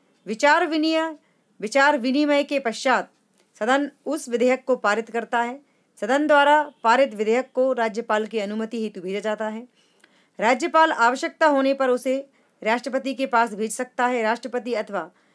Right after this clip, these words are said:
राज्यपाल के हस्ताक्षर हो जाने के बाद विधेयक अधिनियम का रूप ले लेता है, यानी कोई भी कानून अगर राज्य सरकार बनाती है तो राज्यपाल के हस्ताक्षर होंगे, और यदि केंद्र सरकार बनाती है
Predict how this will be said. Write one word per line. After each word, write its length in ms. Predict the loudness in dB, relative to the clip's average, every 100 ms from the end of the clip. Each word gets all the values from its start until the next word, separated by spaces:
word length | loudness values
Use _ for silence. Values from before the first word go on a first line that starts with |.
| _ -2
राज्यपाल 520 | 0 0 2 2 2
के 140 | -2
हस्ताक्षर 440 | -2 -2 -4 -2 -4
हो 120 | -2
जाने 280 | -2 -4 -6
के 120 | -4
बाद 260 | -2 -2
विधेयक 320 | -4 -6 -6 -6
अधिनियम 500 | -10 -8 -8 -8 -6
का 100 | -6
रूप 240 | -6 -8
ले 80 | -10
लेता 220 | -10 -10
है, 100 | -8
यानी 160 | -8 -6
कोई 240 | -2 0
भी 100 | 0
कानून 440 | 0 -2 -2 -6 -8 _ _ -4
अगर 240 | 2 4
राज्य 240 | 4 2 0
सरकार 300 | 0 2 2
बनाती 400 | 0 -2 0 0
है 140 | 0
तो 120 | -2
राज्यपाल 460 | -2 -2 0 -2 0
के 80 | -4
हस्ताक्षर 360 | -6 -6 -4
होंगे, 320 | -4 -2 -4 -6 -18 _ _
और 160 | 0 4
यदि 240 | 4 2
केंद्र 260 | 0 0 2
सरकार 300 | 0 0 0
बनाती 400 | 0 -2 -4 -6
है 160 | -6